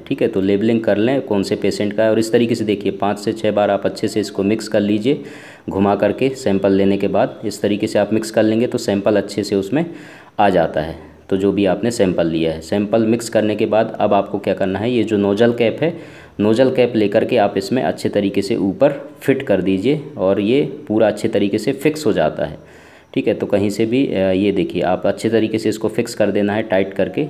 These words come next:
और ये जब फिक्स हो जाता है, उसके बाद आपको ये टेस्ट डिवाइस को ओपन करना है। टेस्ट डिवाइस को ओपन करने के बाद इस तरीके से आप इसको अपने हाथ में लेकर के और इस तरीके से देखिए कैसे सैंपल ट्रांसफ़र करना है। ये आपका पिपेट का काम करने लगा,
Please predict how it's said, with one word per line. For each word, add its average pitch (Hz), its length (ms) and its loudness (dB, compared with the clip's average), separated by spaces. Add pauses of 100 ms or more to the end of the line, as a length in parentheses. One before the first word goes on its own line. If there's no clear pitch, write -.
(140)
और 92 260 0
ये 101 180 2
जब 104 200 0
फिक्स - 260 -4
हो 110 60 2
जाता 101 300 2
है, 120 120 2
उसके 98 260 -2
बाद 95 260 0
आपको 95 320 0
ये 113 160 0
टेस्ट - 320 -4
डिवाइस 95 320 0
को - 140 -4
ओपन 98 300 0
करना 82 260 -4
है। 80 140 -12 (480)
टेस्ट 117 240 0
डिवाइस 117 260 2
को 113 100 0
ओपन 113 200 0
करने 110 240 2
के 113 80 0
बाद 107 220 2
इस - 180 -6
तरीके 104 280 0
से 104 140 -2
आप 87 300 0
इसको 139 340 -2 (500)
अपने 92 420 0
हाथ 98 280 -2
में 101 120 0
लेकर 98 300 0
के 123 180 -2
और 95 220 2
इस 95 140 -2
तरीके 95 240 0
से 87 120 -8
देखिए 85 320 -2
कैसे 101 320 -2
सैंपल 101 360 -2
ट्रांसफ़र 98 420 -2
करना 95 280 -2
है। 101 120 -2
ये 113 140 2
आपका 107 400 0 (380)
पिपेट 104 360 -2
का 110 120 0
काम 98 240 0
करने 92 280 0
लगा, 90 280 -4